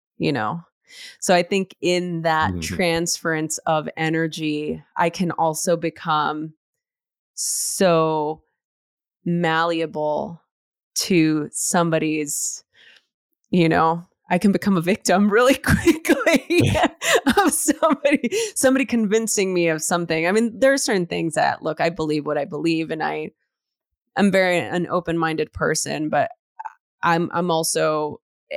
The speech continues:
Speaker 1: I, and I prove it, right, throughout my ch-, childhood and even teenage years, I'm, I'm easily persuaded.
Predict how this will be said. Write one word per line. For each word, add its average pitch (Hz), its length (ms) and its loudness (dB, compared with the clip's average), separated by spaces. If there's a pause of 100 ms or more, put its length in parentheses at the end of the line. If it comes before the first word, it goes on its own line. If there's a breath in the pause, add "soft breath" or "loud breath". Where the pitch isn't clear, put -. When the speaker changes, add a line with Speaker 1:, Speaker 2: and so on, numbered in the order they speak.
(120)
Speaker 1:
I, 190 180 4
and 202 140 4
I 180 60 2
prove 180 340 -2
it, 151 100 0
right, 156 360 2
throughout 151 420 2 (300)
my 160 340 2
ch-, - 200 -6 (280)
childhood 165 640 2
and 160 100 -4
even 160 200 -4
teenage 160 440 -2
years, 165 320 0
I'm, 156 180 -2 (600)
I'm 185 160 4
easily 160 420 0
persuaded. - 920 -2